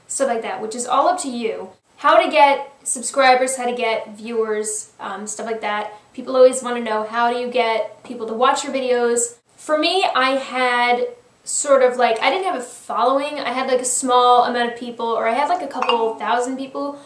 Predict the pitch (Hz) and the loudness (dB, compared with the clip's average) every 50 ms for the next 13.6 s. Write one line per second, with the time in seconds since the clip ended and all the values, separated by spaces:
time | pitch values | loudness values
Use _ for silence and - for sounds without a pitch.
0 | - _ _ 277 277 269 269 302 339 339 339 302 269 262 254 240 240 233 233 240 | -20 _ _ -2 0 0 0 0 -2 0 2 2 4 4 4 4 4 4 4 2
1 | 233 - 254 240 - 254 247 247 - - 226 226 226 226 220 220 - - - _ | 0 -2 -8 -8 -4 -2 -2 -2 -2 -2 0 0 0 0 0 0 -4 -8 -14 _
2 | _ _ - 247 240 233 - 254 247 247 247 247 240 247 247 240 - 254 226 208 | _ _ -6 -4 -2 0 2 4 4 4 4 2 0 0 -4 -8 -8 -8 -4 -2
3 | 226 226 226 220 220 220 220 - - 208 202 - - 233 220 220 214 214 214 214 | -2 0 0 0 -2 -2 -4 -4 -6 -6 -6 -6 -6 -6 -6 -6 -6 -6 -6 -6
4 | - - 254 247 247 254 254 247 247 - - - - - - - - 262 247 285 | -2 0 0 2 2 0 0 -2 -4 -10 -14 -20 -20 -14 -8 0 2 2 4 4
5 | 311 311 311 - - 285 277 277 254 254 247 247 247 247 233 - - - 262 247 | 4 2 0 -2 -6 -8 -4 2 6 6 6 6 6 4 0 0 -4 -8 -6 -4
6 | 247 254 269 269 262 254 240 240 226 220 220 226 240 254 277 302 320 339 330 - | -2 0 0 0 0 0 -2 -2 -4 -4 -2 0 0 2 2 2 0 -2 -4 -4
7 | - 233 220 214 214 214 214 - 214 - - - 233 - - 226 - 247 226 226 | -2 0 0 2 0 0 -2 -6 -6 -6 -2 0 2 2 2 0 -4 -6 -6 -4
8 | 220 220 220 214 214 214 - - _ _ - 233 240 240 226 226 220 220 220 214 | -4 -2 -2 -4 -4 -6 -8 -16 _ _ -6 -4 -2 -2 0 0 -2 -2 -4 -6
9 | - 226 220 220 214 214 214 208 208 208 196 202 - - 208 196 190 190 190 - | -6 -6 -4 -2 -2 -2 -4 -4 -6 -8 -8 -10 -10 -10 -10 -10 -10 -12 -16 -20
10 | _ _ - - - 247 226 220 214 214 208 202 202 196 190 196 - 208 180 170 | _ _ -20 -12 -6 -2 0 0 0 -2 -4 -6 -10 -10 -12 -14 -14 -14 -14 -12
11 | 170 170 - - _ _ _ _ - - - 277 262 254 247 247 240 240 233 233 | -14 -14 -16 -20 _ _ _ _ -8 -4 0 4 6 6 6 6 4 2 0 -4
12 | - - _ _ _ _ _ _ _ _ _ - 233 269 294 349 370 370 - - | -10 -16 _ _ _ _ _ _ _ _ _ -4 -2 0 0 2 0 -2 -4 -4
13 | - 285 277 269 254 247 254 254 240 - - | -4 -2 0 2 4 4 4 4 4 0 -4